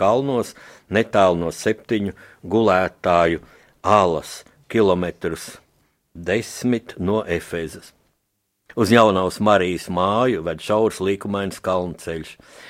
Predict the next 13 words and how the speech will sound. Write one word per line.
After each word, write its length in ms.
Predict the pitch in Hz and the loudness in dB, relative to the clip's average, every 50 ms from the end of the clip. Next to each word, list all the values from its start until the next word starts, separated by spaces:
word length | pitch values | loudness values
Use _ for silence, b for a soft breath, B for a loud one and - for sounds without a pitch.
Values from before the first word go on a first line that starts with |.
| B B B B B | B B B B B
kas 240 | - 104 - - - | -2 0 0 2 2
izvijies 680 | 123 110 90 95 98 104 101 98 95 92 87 82 - - - - | 2 2 2 2 2 2 4 4 4 4 4 2 -2 -10 -14 -10
starp 300 | - - 85 76 - - 85 | -6 -6 -6 -6 -6 -4 -2
priežu, 480 | 92 98 101 101 101 90 - 87 69 - - | 0 2 4 4 4 2 0 -4 -6 -8 -8
mežu 480 | 73 87 101 113 113 98 107 110 98 - - | -4 0 2 2 2 2 0 -2 -2 -2 -6
un 160 | 87 80 80 | -8 -8 -6
klintīm, 640 | - - 90 90 95 92 - - 92 90 87 80 - B B B B B B B B - 87 | -6 -4 -4 -4 -4 -6 -4 -4 -2 -2 -2 -4 -8 B B B B B B B B 0 2
dažkārt 400 | 98 101 - - 92 85 - - | 2 2 4 4 2 2 4 4
pavarot 400 | - 101 92 92 90 87 85 80 | 4 4 6 6 4 2 2 2
gleznainu 560 | - 95 98 90 - 92 87 82 82 82 78 | 2 4 2 2 2 0 -4 -4 -4 -6 -8
skatu 640 | - - - - 98 107 110 - _ - 104 - - | -12 -8 -2 0 0 0 0 -2 _ -10 -10 -10 -10
uz 160 | 90 - - - | -14 -16 -10 -2
tālu 480 | - 101 98 90 90 85 85 82 82 | 2 4 4 6 4 4 2 0 -2